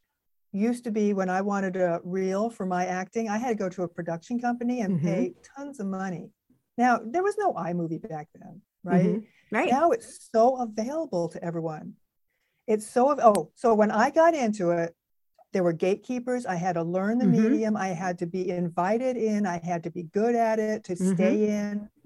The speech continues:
Speaker 1: There was a, a definite, I had to work hard.
Speaker 2: Yeah.
Speaker 1: Now, and I got training.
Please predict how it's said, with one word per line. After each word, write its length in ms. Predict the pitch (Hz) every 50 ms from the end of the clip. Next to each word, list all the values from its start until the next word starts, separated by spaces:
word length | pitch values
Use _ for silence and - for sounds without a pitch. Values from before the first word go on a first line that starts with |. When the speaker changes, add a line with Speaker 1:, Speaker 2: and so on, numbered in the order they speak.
| - - _ _ _
Speaker 1:
There 140 | 208 214 240
was 400 | 240 233 214 202 196 190 185 185 - _
a, 360 | 190 185 180 175 170 165 170 - _ _ _ _ _ _ _ _ _ _ -
a 140 | - 185 180 170 165 -
definite, 560 | - 214 214 214 214 - 226 214 202 190 - - _
I 140 | - 196 196
had 200 | 196 190 202 175 165
to 60 | 160
work 300 | 156 165 170 175 170 -
hard. 460 | - 165 160 160 151 - - - - - _ _ _ _ _ _
Speaker 2:
Yeah. 240 | 185 170 143 120 131 - _ _ _ _ _ _ _ _ _ -
Speaker 1:
Now, 960 | 202 208 208 220 247 285 302 294 226 185 175 170 170 180 185 180 202 220 226 - _ _ _ _ -
and 120 | 214 220
I 120 | 214 220
got 200 | 233 320 302 247
training. 560 | - - 302 302 349 415 440 262 170 - 214